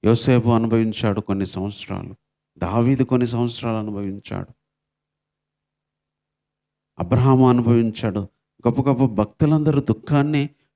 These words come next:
కొన్ని సంవత్సరాలు అనుభవించారు, తర్వాతనే వాళ్ళే సంతోషాన్ని అనుభవించారు.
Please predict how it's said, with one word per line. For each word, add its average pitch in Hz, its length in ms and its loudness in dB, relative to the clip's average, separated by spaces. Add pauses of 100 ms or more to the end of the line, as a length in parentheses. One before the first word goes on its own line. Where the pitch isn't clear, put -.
కొన్ని 147 200 4
సంవత్సరాలు 143 680 2
అనుభవించారు, 160 880 0 (1000)
తర్వాతనే 131 480 4
వాళ్ళే 104 460 0 (360)
సంతోషాన్ని 101 680 -2
అనుభవించారు. 92 720 -8